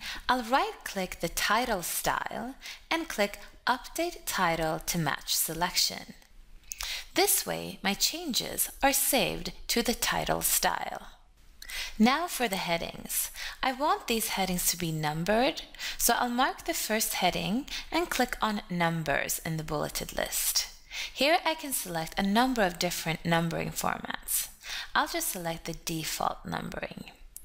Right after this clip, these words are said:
Word automatically indents lists,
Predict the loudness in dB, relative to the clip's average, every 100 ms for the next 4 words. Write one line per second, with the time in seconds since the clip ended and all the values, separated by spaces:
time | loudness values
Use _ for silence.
0 | -8 -6 -8 2 6 6 4 0 2 2
1 | 2 0 0 0 -2 -2 -2 0 0 2
2 | 2 2 4 4 2 2 -2 0 -2 -4
3 | 0 0